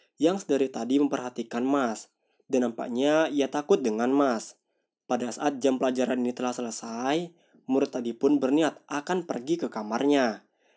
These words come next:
dan ia berharap jika ia tak sekamar dengan Mas.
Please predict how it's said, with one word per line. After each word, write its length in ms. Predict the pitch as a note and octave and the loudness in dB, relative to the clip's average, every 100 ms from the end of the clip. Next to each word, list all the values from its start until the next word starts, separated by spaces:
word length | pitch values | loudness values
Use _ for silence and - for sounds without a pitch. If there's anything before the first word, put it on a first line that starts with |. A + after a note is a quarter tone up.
| _ | _
dan 160 | B2+ B2 | -4 -2
ia 240 | C3 C3+ | 0 0
berharap 640 | C3 A2 A2+ A2+ A#2 D3 F3 D3 | 0 -4 -6 -4 0 0 0 -6
jika 320 | B2 C3+ A2+ | -6 -4 -2
ia 320 | B2+ D#3 F3 | 0 2 2
tak 160 | F3+ C3 | 0 -2
sekamar 480 | - A#2 B2+ D3+ | -6 -2 2 2
dengan 240 | A#2+ G#2 A2+ | 0 -4 -2
Mas. 400 | C#3 B2+ G#2+ | 2 2 0